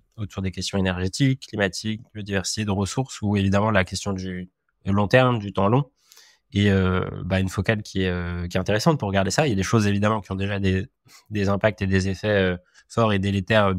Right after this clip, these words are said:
dès aujourd'hui, mais voilà, si on élargit un peu la focale et le spectre, euh, d'analyse, euh, c'est d'autant plus intéressant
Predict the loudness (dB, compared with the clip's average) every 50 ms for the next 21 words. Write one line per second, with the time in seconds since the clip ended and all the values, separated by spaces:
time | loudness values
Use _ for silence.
0 | -2 -6 -2 2 2 4 4 4 2 2 0 0 0 0 2 2 2 0 0 -4
1 | _ _ _ -2 0 0 0 0 -2 -2 0 2 2 4 4 2 2 0 -2 -2
2 | -2 -2 -2 -2 -2 -2 -4 -4 -4 -2 -2 -2 -2 -4 -4 -4 -4 -6 -8 -8
3 | -8 _ _ _ _ -20 -20 -20 -20 -20 -20 _ _ _ -4 -2 2 4 4 4
4 | 4 4 2 2 0 0 0 0 2 2 0 -2 -4 -6 -8 -8 -10 -10 -10 -10
5 | -10 -10 -8 -6 -6 -4 -2 0 0 0 0 0 -2 -2 0 0 0 0 2 0
6 | 0 -2 -6